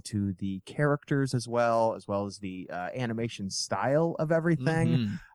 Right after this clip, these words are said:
Speaker 1: Uh, and then just kind of the overall feeling of the show. It wasn't really something that I was able to get a lot from, you know, other kind of cartoons that were popular at the same time, something like Tom and Jerry or something like,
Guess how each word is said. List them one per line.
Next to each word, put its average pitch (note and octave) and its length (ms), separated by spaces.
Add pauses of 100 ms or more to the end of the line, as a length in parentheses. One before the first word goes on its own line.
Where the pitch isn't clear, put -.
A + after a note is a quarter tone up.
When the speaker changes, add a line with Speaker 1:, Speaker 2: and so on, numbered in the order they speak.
Speaker 1:
Uh, A#2 320
and C3 160
then C3+ 280
just A#2+ 320
kind B2+ 240
of G#2+ 160
the A#2+ 120
overall C#3 440
feeling D3 420
of G#2 140
the G#2+ 80
show. G2 320
It F2 40
wasn't A#2 300
really A#2+ 220
something A2+ 380
that G#2 140
I G#2+ 180
was G#2+ 180
able G#2 240
to A2 220
get A2 340
a A2 80
lot G2+ 280
from, A2 440 (400)
you B2+ 100
know, B2 160
other C3 580
kind C3+ 160
of A#2 80
cartoons B2 400
that A2+ 80
were A#2 80
popular A2+ 400
at G2+ 80
the - 80
same G2+ 220
time, G2+ 240
something G#2+ 240
like G2+ 140
Tom G2+ 240
and G2 100
Jerry F#2+ 580
or G#2 140
something G2+ 380
like, F#2+ 160